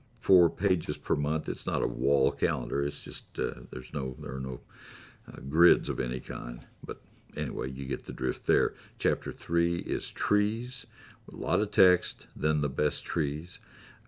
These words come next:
Chapter four is shrubs, then you have vines and ground covers. Those are shorter chapters. Then you have lawns and, uh,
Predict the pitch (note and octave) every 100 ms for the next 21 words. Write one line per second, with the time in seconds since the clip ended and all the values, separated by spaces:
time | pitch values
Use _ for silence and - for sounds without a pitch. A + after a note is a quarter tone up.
0 | - F#2 D2+ - - E2 B1+ - - G#2
1 | G2+ A2 A#2 - - - E2 D2+ C2+ C2
2 | B1+ F2 F2+ F2+ G2 G2+ - - B1 C2+
3 | D2+ F2 D#2+ E2+ G2 F2 E2+ F2 B1 -
4 | G2 F#2 B1 - - C2 - - G#2 -
5 | - - - - - E2 E2+ D#2+ D#2 D#2+
6 | C2+ D2 F2+ G2 G2+ G2 G2 - - -
7 | D2 C#2+ C#2 C2 C2 C#2 B1+